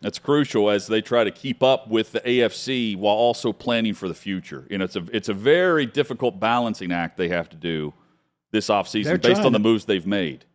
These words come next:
Speaker 1: And a lot has to go right. They had a lot go right last year, too, with their injury situation. And
Speaker 2: And
Speaker 1: they
Speaker 2: the
Speaker 1: still won
Speaker 2: coach,
Speaker 1: games.
Speaker 2: the coach is one of the reasons things go, go right.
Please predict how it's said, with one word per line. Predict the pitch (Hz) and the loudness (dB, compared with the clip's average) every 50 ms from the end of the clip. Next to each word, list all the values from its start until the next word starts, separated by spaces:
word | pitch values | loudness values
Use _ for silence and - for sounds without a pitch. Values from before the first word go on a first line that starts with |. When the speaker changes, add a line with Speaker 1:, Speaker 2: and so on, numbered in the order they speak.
| _ _ _ _ _ _ _ _ - | _ _ _ _ _ _ _ _ -4
Speaker 1:
And | 98 101 98 95 92 92 92 90 85 | -2 -2 0 0 -2 -2 -4 -4 -4
a | - 98 | -4 -2
lot | 101 113 135 147 123 | 2 4 4 4 4
has | 135 127 - | 2 0 -2
to | - 120 | -2 0
go | 110 127 123 117 | 2 4 4 4
right. | 107 113 117 95 80 73 | 4 4 2 2 0 -2
They | 90 107 | -2 -2
had | 127 117 | 0 -2
a | 92 | -2
lot | 87 90 104 123 123 104 | -2 -2 0 -2 0 0
go | 113 120 | 2 2
right | 113 110 120 123 - | 2 4 2 2 2
last | 107 110 120 120 - - | 2 2 2 2 0 -4
year, | 120 110 | -8 -8
too, | 104 - 120 120 101 73 71 _ | -6 -4 -4 -4 -4 -4 -8 _
with | - 90 90 | -8 -6 -4
their | - 95 98 107 | -2 0 0 0
injury | 113 107 95 87 | 0 -2 -4 -6
situation. | 80 - 87 82 - 80 78 76 71 71 - - - _ _ _ _ - | -8 -8 -12 -12 -10 -8 -8 -8 -8 -8 -12 -16 -20 _ _ _ _ -8
And | - | -6
Speaker 2:
And | 143 165 | -4 -4
Speaker 1:
they | |
Speaker 2:
the | 165 | -2
Speaker 1:
still | - - 120 208 226 240 | 0 4 6 8 8 8
won | 226 208 | 6 6
Speaker 2:
coach, | - 95 | 4 0
Speaker 1:
games. | 101 98 85 71 - - - - | 0 0 0 -4 -8 -12 -12 -10
Speaker 2:
the | 160 - | -10 0
coach | - - - 262 262 - | 4 8 8 8 8 6
is | 214 196 175 | 2 2 4
one | 202 233 247 | 6 6 6
of | 226 190 | 8 8
the | 180 160 | 8 8
reasons | 160 160 156 139 151 156 - | 8 8 6 6 2 -2 0
things | - 165 160 160 147 127 123 | 2 2 2 2 0 -4 -4
go, | 120 151 151 151 143 | 0 2 2 2 2
go | - 147 117 151 151 151 147 139 | 0 0 2 2 4 4 4 2
right. | 131 117 127 143 160 175 165 131 104 107 - | 0 -2 0 2 4 4 4 2 0 -2 -8